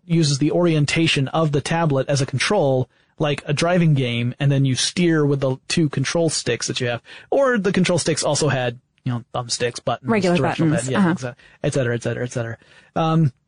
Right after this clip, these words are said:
Speaker 1: yeah, I got to play with one of these at C E S. It was actually, it was funny 'cause it was, uh, as I recall, Razer originally would just have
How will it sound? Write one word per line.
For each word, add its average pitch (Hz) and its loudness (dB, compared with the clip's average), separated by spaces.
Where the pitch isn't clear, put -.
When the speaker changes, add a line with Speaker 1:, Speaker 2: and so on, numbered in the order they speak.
Speaker 1:
yeah, 196 2
I 156 0
got 185 2
to 165 -2
play 180 2
with 151 4
one 147 2
of 143 2
these 147 2
at 139 -2
C 156 -2
E 147 2
S. 147 0
It 196 0
was 180 2
actually, 190 2
it 147 2
was 135 -2
funny 156 0
'cause 147 0
it 160 0
was, 151 2
uh, 143 0
as 156 0
I - 2
recall, 151 0
Razer 160 2
originally 165 2
would 151 2
just 156 0
have 143 0